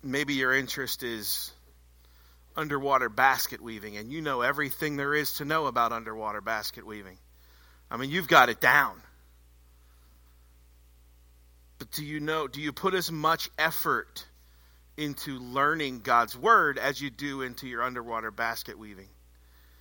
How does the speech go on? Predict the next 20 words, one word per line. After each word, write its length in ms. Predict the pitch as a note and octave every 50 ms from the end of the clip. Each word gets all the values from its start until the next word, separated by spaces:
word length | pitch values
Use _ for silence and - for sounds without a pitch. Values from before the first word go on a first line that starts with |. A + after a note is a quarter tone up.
| - - - - - - - - - - - - - - - _ _ - - - - - - _ _ _ _ _ - - - - _ - _ -
And 100 | - A#2
I 80 | A#2+ A#2+
just 240 | A2+ B2 - - -
picked 240 | - C#3 - - -
that 220 | A#2+ A2+ A#2 -
because 260 | A2 - B2+ A2+ A2
I'm 140 | A2+ A2+ A2+
not 160 | A2+ A2 -
gonna 160 | - G#2+ G2+
pick 260 | - - B2+ A2 - G#2+
on 140 | G#2+ A2
individual 720 | A2 G#2+ A2+ G#2 A2+ A2+ G2+ F#2+ G#2 G2+ G2 G2 G2 G#2 - _ _ - - - - _ - -
hobbies 600 | - - - - A#2 A2+ A2 A2+ A2 A2+ G#2+ A2+
or 100 | A2 A2
interests 520 | A#2 A#2+ A#2+ A2+ - - B2+ A2+ G#2+ -
because 320 | - B2 A2 - C3 G#2+ A2+
I 120 | A2+ A#2+
have 300 | A#2+ C#3 C3+ C3 C3 B2+
'em 140 | C3 C3+ C3+
too. 320 | - - D3+ C3 G2+ -